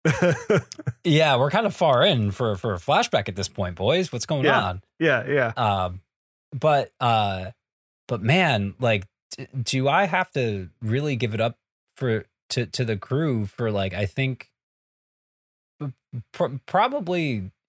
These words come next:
Speaker 2: keying in on some of the best of, like, the show, of the animated series, where, where
Speaker 1: Yeah.
Speaker 2: the, were the villains that were just so sad, you know?
Speaker 1: Right,
Speaker 2: And
Speaker 1: right.
Speaker 2: so he,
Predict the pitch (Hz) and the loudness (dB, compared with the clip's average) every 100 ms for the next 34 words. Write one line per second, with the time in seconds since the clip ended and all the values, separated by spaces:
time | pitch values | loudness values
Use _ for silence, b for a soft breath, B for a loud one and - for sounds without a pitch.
0 | 135 - - 214 180 127 120 143 127 110 | -18 -16 -6 -4 -2 0 0 0 0 -2
1 | 101 127 117 107 - 110 127 - - 113 | -2 -4 -4 -6 -2 -2 -2 -6 -8 -2
2 | 113 101 107 98 - 95 - - 104 151 | -2 -2 -4 -6 -6 -6 -2 0 0 -2
3 | 185 170 110 95 104 101 107 113 107 98 | -6 -4 -4 -4 -6 -2 -2 -2 -4 -2
4 | - 104 113 143 139 110 117 107 98 95 | -2 -2 -4 -4 -6 -4 0 0 0 -4
5 | - - 104 123 120 98 101 92 92 - | -10 -8 0 2 2 0 -2 -4 -6 -12
6 | _ _ _ _ _ - 123 123 120 110 | _ _ _ _ _ -8 0 2 2 0
7 | 98 127 143 135 120 107 113 104 98 113 | 2 2 2 0 0 -2 0 0 0 0
8 | 107 104 98 98 - _ _ _ _ _ | 0 0 -4 -6 -10 _ _ _ _ _
9 | _ - 117 - - 123 135 117 - - | _ -4 -2 -2 0 0 0 -2 -2 -2
10 | 85 110 123 131 135 135 _ _ _ _ | -2 -2 -2 -2 -4 -8 _ _ _ _
11 | _ - 107 123 120 120 151 151 - 123 | _ -6 0 4 4 4 -2 -6 0 2
12 | 120 131 113 131 | 4 4 2 0